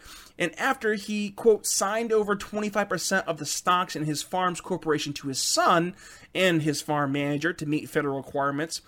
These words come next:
that fifty percent of ownership of a farm corporation must actively be involved in the operation to be eligible for subsidies." Also, former Representative Michelle Balkin received two hundred and fifty-one thousand dollars in farm payments between nineteen ninety-five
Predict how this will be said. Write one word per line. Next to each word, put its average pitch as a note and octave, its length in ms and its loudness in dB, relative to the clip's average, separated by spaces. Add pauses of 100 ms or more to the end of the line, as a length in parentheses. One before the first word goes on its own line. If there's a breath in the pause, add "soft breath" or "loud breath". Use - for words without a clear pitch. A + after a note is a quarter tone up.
(160 loud breath)
that C3 200 -4
fifty - 200 -4
percent D#3 320 0
of D3+ 80 0
ownership D#3 400 2
of C#3 80 -8
a C#3 60 -8
farm D3 460 -2 (120)
corporation D3 520 0
must C3 200 -2 (140)
actively F3+ 460 2
be E3+ 120 -2
involved D#3 440 2 (280 loud breath)
in E3 100 2
the E3+ 100 4
operation D#3+ 460 2
to D3 100 -6
be C#3 200 -2
eligible D#3 460 4
for D3+ 180 -4
subsidies." - 720 -10 (720)
Also, F3 380 2
former E3 240 0
Representative D#3 500 2
Michelle D#3 380 2
Balkin D#3 560 -2 (260 loud breath)
received F3+ 400 0
two B3+ 220 2
hundred A3 280 0
and G3+ 120 -4
fifty-one G3 640 -4
thousand F#3+ 560 4
dollars F3 340 0
in D#3 160 -4
farm D#3 400 -2
payments D3+ 320 -6
between C#3+ 400 -4
nineteen D#3 400 -4
ninety-five D3+ 640 -4